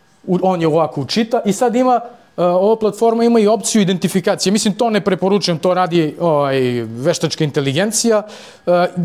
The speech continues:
na osnovu nekih svojih podataka i tu može malo da omaši, ali to čak nije ni bitno. Vi možete da ne stavite ništa kao naziv ili napišete gljiva, pečurka. E,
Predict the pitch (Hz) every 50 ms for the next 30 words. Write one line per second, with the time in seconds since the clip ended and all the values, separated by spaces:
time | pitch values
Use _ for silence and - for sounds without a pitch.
0 | 160 165 175 196 202 202 196 196 190 - - 185 190 175 175 175 175 170 165 -
1 | 165 135 - - - - 170 170 160 143 - - 139 139 135 170 208 - 247 240
2 | - 226 202 175 208 - 226 214 214 190 156 185 185 185 175 165 156 151 143 139
3 | 147 185 214 - 262 214 208 220 220 175 269 294 233 - - - - - 254 240
4 | - 247 254 233 226 180 180 190 - 143 131 123 156 214 214 233 233 190 220 214
5 | - 240 226 233 - - - - - - - _ - _ - 185 - - - 165
6 | 170 208 202 180 - 240 240 240 - 240 233 214 220 240 262 254 - - 214 196
7 | - 208 196 180 175 170 151 131 113 143 151 156 165 165 160 - 165 - 165 -
8 | 208 147 165 196 185 147 123 110 - 160 - - 220 185 147 - 123 98 - _
9 | _ _ _ _ _ _ _ - - - - - _ -